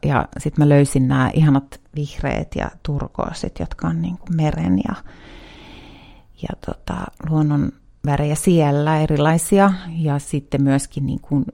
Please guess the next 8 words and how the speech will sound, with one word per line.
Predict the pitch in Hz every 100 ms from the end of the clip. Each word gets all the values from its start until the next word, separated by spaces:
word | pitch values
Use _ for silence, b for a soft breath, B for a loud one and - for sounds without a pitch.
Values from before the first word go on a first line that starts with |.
| _ -
vaaleanpunaisen | 147 135 135 - - 160 - - -
ja | - - _ _ _
tämmöiset | - 160 165 - - _ 151
erilaiset | 147 - - 170 -
sävyt, | - 165 165 147
jotka | 165 -
tulee | - 135 131 156
niistä | 156 160 -